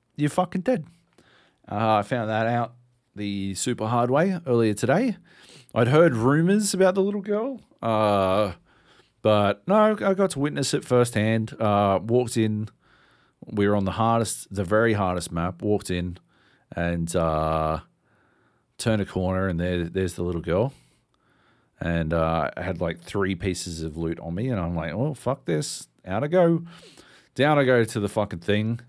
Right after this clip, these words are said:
Uh, and, like, I'm sitting on my ship and, uh,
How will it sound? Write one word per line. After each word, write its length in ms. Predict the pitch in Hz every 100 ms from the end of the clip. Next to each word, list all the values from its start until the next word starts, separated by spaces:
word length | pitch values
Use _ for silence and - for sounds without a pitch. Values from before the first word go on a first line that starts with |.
| -
Uh, 420 | 98 98 98 95 -
and, 540 | 101 101 92 95 -
like, 280 | 107 90 - -
I'm 180 | 95 92
sitting 280 | - - 139
on 120 | 139
my 100 | 117
ship 360 | 101 - 85 - - _ _ _ _ _ _ _ _ _ - -
and, 520 | 90 87 87 90 85
uh, 460 | 87 85 85 82